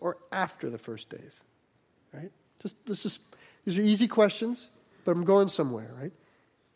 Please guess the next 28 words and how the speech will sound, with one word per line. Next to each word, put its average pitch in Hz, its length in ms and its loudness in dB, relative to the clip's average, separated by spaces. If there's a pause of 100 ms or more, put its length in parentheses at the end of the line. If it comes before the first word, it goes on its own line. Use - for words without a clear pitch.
The 139 80 -8
last 151 340 2
days 185 280 2
come 180 160 -4
after 175 400 0
first 196 340 -2
days. 113 360 -8
In 170 80 -12
fact, 143 260 -4
they 147 80 0
come 170 160 -2
after 160 280 2
the 180 80 2
middle 185 260 4
days 120 280 -6
too. 127 320 -6 (960)
Right? - 120 -16 (140)
The 135 80 -8
last 151 380 2
days 185 420 4 (520)
come 170 180 -2
at 160 180 0
the 185 240 2
end. 160 180 2
In 135 100 -4
fact, 170 280 0
what 226 160 4
comes 214 260 2